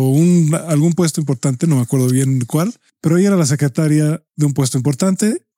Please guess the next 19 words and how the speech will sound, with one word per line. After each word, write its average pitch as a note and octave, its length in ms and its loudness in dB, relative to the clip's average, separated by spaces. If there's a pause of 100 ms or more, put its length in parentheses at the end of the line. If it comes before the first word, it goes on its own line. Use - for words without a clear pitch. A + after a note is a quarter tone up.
y C#3 680 4 (220)
al C#3 200 -2
final E3 580 0 (580)
lo C3+ 140 0
que C3 120 -4
te C3 100 0
dice C#3+ 340 2
es, C#3+ 300 0
este E3+ 260 0
güey D#3+ 200 2
no E3 260 0
tomaba D#3+ 460 -4
una D3+ 260 0
sola D3+ 340 -2
decisión C3+ 420 0
sin D#3+ 140 0
pedirle C3 360 2
su A2+ 340 0
opinión, C#3+ 500 0